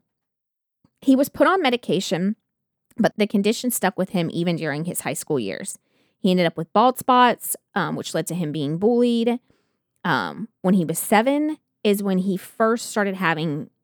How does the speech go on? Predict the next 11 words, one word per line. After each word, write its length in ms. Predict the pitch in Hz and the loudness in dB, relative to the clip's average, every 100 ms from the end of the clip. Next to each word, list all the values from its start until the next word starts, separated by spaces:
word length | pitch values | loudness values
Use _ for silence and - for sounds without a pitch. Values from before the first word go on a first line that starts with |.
| _ - - | _ -8 2
violent 380 | 156 185 196 - | 4 4 2 -2
fantasies 640 | 156 147 175 - 226 240 | -2 0 -2 -4 -4 -4
about 240 | - 170 151 | -4 -2 -2
abducting 480 | - - 156 - 165 | -4 -6 -6 -4 -6
and 140 | 117 | -6
killing 320 | 156 139 139 110 | -6 -8 -8 -8
women. 380 | 92 69 - - _ _ _ | -10 -12 -14 -14 _ _ _
He 380 | _ 233 226 240 _ _ _ | _ -2 -2 -4 _ _ _
said 220 | - 214 | 2 2
his 200 | 196 165 | 2 -2
first 520 | - 214 220 262 - | -2 0 2 0 -6